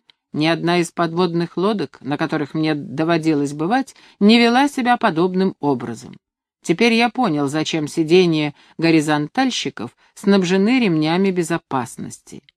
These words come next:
«Что за чертовщина?» — спросил я у Ганзена. «Уклоняемся от столкновения с подводным препятствием?» «Наверное, полынью обнаружили.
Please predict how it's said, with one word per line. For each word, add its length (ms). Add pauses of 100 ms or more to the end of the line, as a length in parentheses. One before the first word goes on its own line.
(340)
«Что 360
за 120
чертовщина?» — 920 (180)
спросил 600
я 320
у 140
Ганзена. 680 (380)
«Уклоняемся 920
от 100
столкновения 800
с 80
подводным 640
препятствием?» 920 (520)
«Наверное, 720 (320)
полынью 560
обнаружили. 840